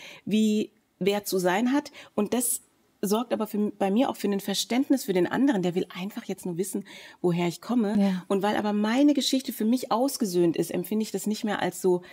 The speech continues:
Speaker 1: Angriff und du gehörst nicht dazu, sondern ich denke, nein, ich bin,
Speaker 2: Mhm.
Speaker 1: wer ich bin und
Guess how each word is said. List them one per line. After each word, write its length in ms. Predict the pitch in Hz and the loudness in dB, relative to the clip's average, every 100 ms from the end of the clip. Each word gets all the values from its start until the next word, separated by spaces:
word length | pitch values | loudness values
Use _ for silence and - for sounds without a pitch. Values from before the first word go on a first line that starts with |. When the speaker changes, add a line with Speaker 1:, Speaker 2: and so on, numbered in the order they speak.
| - - | -20 -8
Speaker 1:
Angriff 540 | - 185 214 185 190 180 | -2 0 0 2 0 0
und 100 | 185 | 0
du 80 | 165 | 2
gehörst 280 | 180 185 | 2 0
nicht 120 | 190 - | -4 -4
dazu, 240 | 185 - | -4 -4
sondern 240 | 220 208 | -2 -2
ich 60 | 208 | -2
denke, 180 | 214 208 | -2 -2
nein, 380 | 202 247 285 302 - - _ _ _ | 0 4 4 2 -4 -20 _ _ _
ich 220 | - 226 - | -6 -6 0
bin, 340 | 233 262 254 - _ _ _ | 2 2 2 -6 _ _ _
Speaker 2:
Mhm. 120 | 220 185 | 0 2
Speaker 1:
wer 200 | 190 196 | 2 2
ich 160 | 190 - | -2 -2
bin 320 | 254 277 359 - | 4 4 2 -2
und 360 | 202 202 - | -2 -2 -6